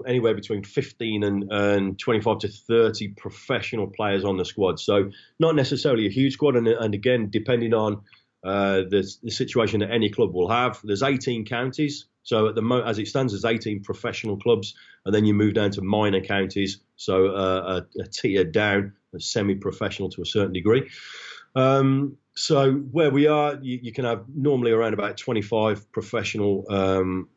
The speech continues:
professional lads on, on the squad, on the staff. Uh, age range, yeah, that can, that can flip between seventeen to eighteen through to,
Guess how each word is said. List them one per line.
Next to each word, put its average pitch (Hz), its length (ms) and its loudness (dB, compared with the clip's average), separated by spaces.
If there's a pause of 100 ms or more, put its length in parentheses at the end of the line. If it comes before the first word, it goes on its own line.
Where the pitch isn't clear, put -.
professional 104 560 0
lads 95 320 0
on, 101 360 2
on 98 260 0
the 90 80 -2
squad, 98 360 2
on 95 120 0
the 87 80 -6
staff. - 500 -4 (640)
Uh, 95 360 0 (100)
age 135 340 2
range, 131 580 0 (240)
yeah, 113 200 -4
that 117 180 -6
can, 110 300 -2
that 123 220 -2
can 110 120 -4
flip 117 240 0
between 104 640 0 (500)
seventeen 127 680 2
to 123 140 -2
eighteen 139 520 2
through 113 400 -2
to, 101 420 2